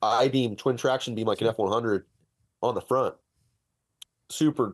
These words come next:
bro points on that all the way through, you know? So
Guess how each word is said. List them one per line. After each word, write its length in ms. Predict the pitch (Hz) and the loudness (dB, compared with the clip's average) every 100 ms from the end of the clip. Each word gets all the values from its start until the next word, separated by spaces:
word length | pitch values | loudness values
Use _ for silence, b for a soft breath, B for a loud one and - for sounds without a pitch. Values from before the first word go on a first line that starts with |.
| - | -8
bro 400 | 110 104 135 147 | -14 0 2 2
points 340 | - 120 101 92 | 2 2 0 0
on 140 | 104 107 | 0 2
that 140 | 107 | 4
all 200 | 107 110 | 4 4
the 80 | 110 | 4
way 180 | 107 95 | 4 4
through, 300 | 131 127 101 | 4 2 2
you 120 | 101 | 2
know? 180 | 104 117 | 2 2
So 300 | 123 110 | 2 2